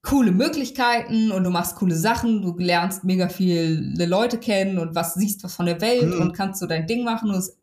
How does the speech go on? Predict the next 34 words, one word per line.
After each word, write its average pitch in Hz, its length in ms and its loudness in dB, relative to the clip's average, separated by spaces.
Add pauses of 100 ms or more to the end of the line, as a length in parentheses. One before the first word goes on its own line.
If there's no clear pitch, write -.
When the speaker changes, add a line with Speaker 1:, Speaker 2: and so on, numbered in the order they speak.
Speaker 1:
mega 170 240 -2
geil, 208 360 0
verdienst 175 420 -4
mega 165 200 -2
viel 160 160 -10
Geld. 220 360 -2 (640)
Aber 214 160 2
es - 80 0
ist - 160 -2
auch 233 100 -2
noch 240 160 -2
nicht 254 200 -2
so 226 540 -2 (1600)
schlimm. 190 720 2
<laughs> - 40 2 (440)
Speaker 2:
Ja, 110 360 0
ich 107 80 -10
verstehe, 110 240 -2
was 104 100 -4
du 104 60 -2
meinst, 101 360 -2
ja. 95 300 0 (300)
Nee, 147 100 4
und 151 60 4
dann 151 100 4
gibt's 156 120 2
Speaker 1:
Ja. 147 60 2
Speaker 2:
auch 147 60 0
so 151 80 2
Taylor 139 120 6
Swift, 147 260 2
die 147 60 4
einfach 127 220 2
sagt, 127 320 2